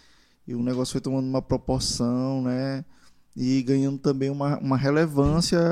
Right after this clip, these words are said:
aqui em São Luís, né? E a gente vê muito pela tua rede social, né? Acho que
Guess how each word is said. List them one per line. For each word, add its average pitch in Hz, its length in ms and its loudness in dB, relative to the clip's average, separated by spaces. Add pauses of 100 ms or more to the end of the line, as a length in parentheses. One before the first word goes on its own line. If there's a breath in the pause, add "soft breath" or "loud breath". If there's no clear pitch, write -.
(340)
aqui - 240 -4
em 151 80 -2
São 160 280 -2
Luís, 135 360 0
né? 127 280 -2 (640 loud breath)
E 143 80 2
a 143 60 4
gente 156 200 0
vê 151 140 4
muito 156 240 0
pela 175 240 4
tua 160 180 2
rede 147 240 0
social, 151 580 2
né? 135 240 0
Acho 131 180 -4
que 127 220 -6